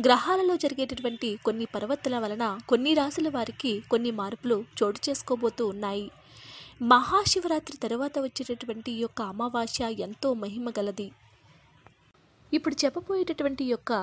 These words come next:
రాశుల వారి యొక్క తలరాత మారబోతూ ఉంది. ముఖ్యంగా రాహుగ్రహం యొక్క ప్రభావంతో కొన్ని రాశుల వారికి అద్భుతమైనటువంటి యోగాలు కలగబోతూ ఉన్నాయి. రాహుగ్రహం అనేది ముఖ్యంగా మన జీవితంలో మన యొక్క జాతకం పైన ప్రభావాన్ని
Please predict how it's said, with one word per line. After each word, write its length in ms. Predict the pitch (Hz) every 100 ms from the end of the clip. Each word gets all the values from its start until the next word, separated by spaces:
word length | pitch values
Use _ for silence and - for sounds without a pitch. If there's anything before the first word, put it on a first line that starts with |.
| 214 - -
రాశుల 380 | 226 202 - 339
వారి 220 | 311 277
యొక్క 260 | 254 - 220
తలరాత 500 | - 202 220 269 254
మారబోతూ 600 | 233 190 220 277 269 247
ఉంది. 320 | 202 208 214 247 -
ముఖ్యంగా 480 | 269 - 403 392 233 233 - -
రాహుగ్రహం 680 | 240 339 - 349 359 339 330
యొక్క 180 | 311 -
ప్రభావంతో 800 | 262 202 220 233 233 254 226 208 -
కొన్ని 220 | 247 294
రాశుల 360 | 349 320 - 330
వారికి 380 | 302 262 - 254
అద్భుతమైనటువంటి 840 | 196 302 330 311 269 254 240 240
యోగాలు 420 | 220 202 269 254
కలగబోతూ 580 | 254 202 214 262 285 277
ఉన్నాయి. 460 | 220 208 208 214 220 285
రాహుగ్రహం 640 | 285 349 381 349 277 269
అనేది 400 | 240 233 247 220 -
ముఖ్యంగా 480 | 247 - 339 330 320
మన 220 | 285 254
జీవితంలో 760 | - 214 233 - 262 262 269 277 _ _ -
మన 160 | 254
యొక్క 480 | 294 294 - 262 226 - _ _
జాతకం 340 | 262 330 381 330
పైన 260 | 320 262
ప్రభావాన్ని 600 | 262 214 202 277 302 285